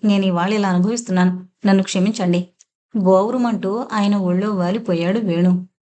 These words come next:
ఆయన మనసు ఆర్ద్రమైంది. అతని పట్ల వాత్సల్యంతో, అభిమానంతో గుండె కరిగిపోయింది. అప్రయత్నంగా అతని వీపు మీద చేయి వేసి నిమురుతూ,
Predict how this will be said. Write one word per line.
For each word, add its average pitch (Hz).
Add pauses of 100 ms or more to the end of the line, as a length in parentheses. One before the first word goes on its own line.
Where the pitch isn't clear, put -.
(320)
ఆయన 233
మనసు 202
ఆర్ద్రమైంది. 180 (180)
అతని 254
పట్ల 196
వాత్సల్యంతో, 214
అభిమానంతో 214
గుండె 185
కరిగిపోయింది. 185 (420)
అప్రయత్నంగా 254
అతని 226
వీపు 226
మీద 240
చేయి 226
వేసి 247
నిమురుతూ, 214